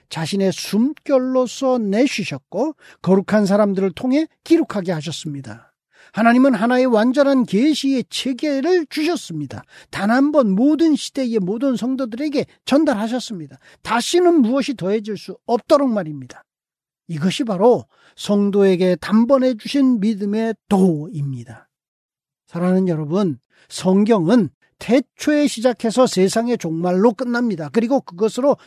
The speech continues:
충분합니다. 만일 계속 새로운 계시들이 주어진다면 어떤 일이 일어나겠습니까? 상상을 해보십시오. 혼란스럽고 무질서하고 더 이상 어디에 서 있는지도 알 수 없게 됩니다.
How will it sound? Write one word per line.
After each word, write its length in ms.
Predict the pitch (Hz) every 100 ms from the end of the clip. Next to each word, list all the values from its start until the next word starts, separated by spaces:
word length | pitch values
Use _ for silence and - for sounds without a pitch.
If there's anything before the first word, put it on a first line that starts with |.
| -
충분합니다. 920 | - 359 302 247 196 160 196 120 117 _ _ _ -
만일 420 | 170 202 240 311
계속 400 | - 196 226 311
새로운 320 | - 202 285
계시들이 460 | 254 185 226 240 269
주어진다면 680 | - 202 254 202 214 302 285 - -
어떤 340 | 277 339 320
일이 180 | 277 247
일어나겠습니까? 800 | 233 226 220 220 240 233 254 294 - _ _
상상을 420 | - 277 262 277
해보십시오. 760 | 269 247 - - - 277 143 127 _ _ _ _ _
혼란스럽고 880 | - 226 233 254 269 262 254 202 262
무질서하고 880 | 247 220 269 269 269 226 226 226 160 _ _ -
더 160 | 208
이상 360 | 220 226 254 208
어디에 400 | 214 233 277 262
서 340 | - 208 311
있는지도 500 | 294 240 294 247 269
알 120 | 220
수 120 | 220 269
없게 240 | 175 285
됩니다. 460 | 202 262 294 185